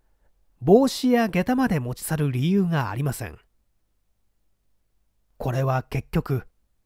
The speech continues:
犯人が死体の身元をわからぬようにするためにやったことであるに違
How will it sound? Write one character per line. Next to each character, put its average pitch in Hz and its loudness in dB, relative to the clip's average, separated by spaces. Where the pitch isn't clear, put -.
犯 175 2
人 107 -6
が 87 -8
死 - -10
体 269 2
の 262 2
身 190 0
元 214 2
を 180 4
わ 170 2
か 294 0
ら 294 2
ぬ 247 0
よ 226 2
う 196 2
に 160 0
す 180 -4
る 190 2
た 208 0
め 214 2
に 170 0
や 147 2
っ - -14
た - -2
こ 180 -2
と 165 0
で 143 0
あ 143 2
る 143 0
に 98 -10
違 - -6